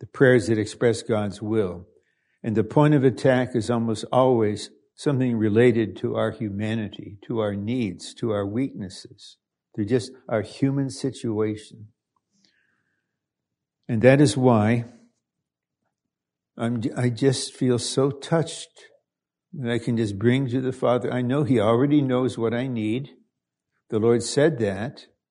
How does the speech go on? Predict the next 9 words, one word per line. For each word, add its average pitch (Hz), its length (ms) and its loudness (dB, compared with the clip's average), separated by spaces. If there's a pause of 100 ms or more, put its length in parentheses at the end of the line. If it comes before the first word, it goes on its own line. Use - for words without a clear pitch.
(360)
Don't 117 180 -4
be 135 180 0
anxious. 120 640 -6 (580)
But 107 160 2
also 135 420 4
he 127 160 0
said 104 360 -6
to 113 100 -14
pray, 101 680 -4